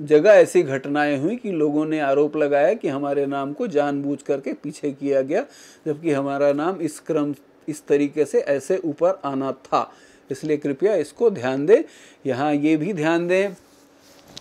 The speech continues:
कि, अ, अब कई जगह पे ये परंपरा, प्रथा भी चल रही है कि जो, जो,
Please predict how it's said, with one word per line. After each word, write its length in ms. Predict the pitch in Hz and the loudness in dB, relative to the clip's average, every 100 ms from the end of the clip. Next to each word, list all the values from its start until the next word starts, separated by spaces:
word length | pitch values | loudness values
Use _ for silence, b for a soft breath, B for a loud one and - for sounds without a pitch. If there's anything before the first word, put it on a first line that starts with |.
| - 175 | -6 0
कि, 280 | 185 185 - B B B 131 | 2 0 -4 B B B 0
अ, 520 | 135 135 139 135 - _ _ _ _ _ _ _ _ _ _ - | 4 6 6 6 2 _ _ _ _ _ _ _ _ _ _ 6
अब 460 | 160 175 196 202 208 - | 6 8 6 8 6 6
कई 260 | 175 202 | 6 6
जगह 320 | 180 185 185 185 | 4 6 8 8
पे 180 | 214 | 8
ये 300 | 196 160 180 | 6 6 6
परंपरा, 800 | 202 202 180 180 180 170 180 180 | 8 8 6 6 6 10 12 10
प्रथा 880 | 180 156 147 - 170 170 175 170 - - - _ - | 8 4 2 4 8 10 10 8 2 -14 -20 _ -8
भी 160 | 165 190 | -4 0
चल 220 | 165 160 | 4 6
रही 260 | 160 160 160 | 6 4 4
है 180 | 175 | 2
कि 340 | 190 196 190 185 | 0 -2 -2 -2
जो, 240 | 151 165 | 2 2
जो, 400 | 156 165 175 160 | 4 4 4 2